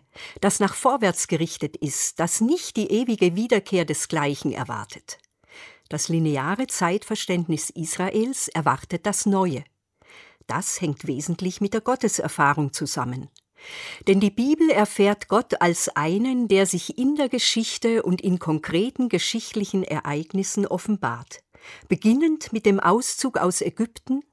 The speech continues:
bis zur Offenbarung in Jesus von Nazareth. Geschichte als das, was geschieht, ist nur zu einem Teil planbar.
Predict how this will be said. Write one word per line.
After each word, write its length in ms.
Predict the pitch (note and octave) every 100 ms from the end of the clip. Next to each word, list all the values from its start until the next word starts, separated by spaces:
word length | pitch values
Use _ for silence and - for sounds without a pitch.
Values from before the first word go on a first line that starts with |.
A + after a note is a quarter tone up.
| _ _ _
bis 240 | A#3 A#3+ -
zur 220 | C4+ A3+
Offenbarung 680 | F#3+ G#3+ G3 D#3 E3 F#3+ G3+
in 200 | F3 E3+
Jesus 440 | D3 D#3+ F#3 -
von 160 | - G3
Nazareth. 760 | D#3+ A2+ - A2+ G2+ - - - _ _ _ - - _ -
Geschichte 640 | D#3 - D4 - - D3 - _ _
als 280 | - D#3 -
das, 300 | A3 B3 -
was 220 | E3 D#3+
geschieht, 640 | - - - B3 G#3 - - _ _ _
ist 260 | A3 - -
nur 220 | E3 D#3+
zu 160 | -
einem 300 | G#3+ G#3+ B3
Teil 340 | - C4+ B3 E3+
planbar. 720 | - D#3 C3 A#2+ G#2+ G#2+ -